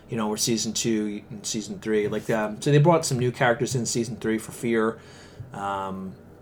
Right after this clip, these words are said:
it was funny, like, uh, you'll see, uh, tie-ins of other shows, like Walking Dead has, you know, three, three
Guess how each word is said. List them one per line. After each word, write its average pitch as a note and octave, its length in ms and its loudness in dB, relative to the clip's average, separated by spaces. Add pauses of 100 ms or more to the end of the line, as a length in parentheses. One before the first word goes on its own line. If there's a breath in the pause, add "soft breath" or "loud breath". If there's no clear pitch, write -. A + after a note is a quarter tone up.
(360 loud breath)
it D3 60 6
was E3 140 6
funny, F3 220 10
like, A#2+ 280 4
uh, A2 180 4
you'll B2 180 2
see, C3 400 4
uh, A2 360 4
tie-ins B2 460 2
of A2 100 0
other A#2 200 4
shows, A#2 420 2
like G#2 240 -4
Walking A2+ 440 0
Dead G#2+ 280 -2
has, G2 640 -2
you A#2+ 80 -6
know, G2 80 -8
three, A2+ 460 0
three A#2 480 0